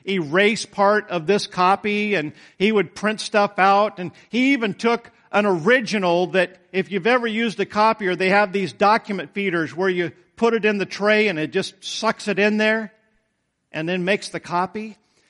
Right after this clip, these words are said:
He took one of those originals and he wadded it up and crinkled it up and then just spread it back out. And he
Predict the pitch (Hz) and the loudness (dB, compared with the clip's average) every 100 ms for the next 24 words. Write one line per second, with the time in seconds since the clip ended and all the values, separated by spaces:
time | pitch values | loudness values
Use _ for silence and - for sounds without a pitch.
0 | _ 208 202 233 247 240 233 214 202 208 | _ -6 -4 -4 -4 -2 0 0 2 2
1 | 180 165 214 165 196 160 143 170 165 139 | 0 0 0 0 -6 -6 -6 -6 -6 -8
2 | 120 113 175 196 226 214 190 190 202 156 | -12 -8 -2 0 2 2 2 2 2 2
3 | - 147 139 - 208 226 208 185 175 185 | -2 -14 -12 -6 -4 -4 -4 -2 0 0
4 | 151 - _ _ _ _ - 160 160 208 | 0 -4 _ _ _ _ -6 -4 -2 -2
5 | 196 180 - - - 202 190 - 180 175 | 0 -2 -4 -8 -2 -2 -2 -2 -2 -2
6 | 196 190 156 120 143 160 | 0 0 0 -4 -10 -10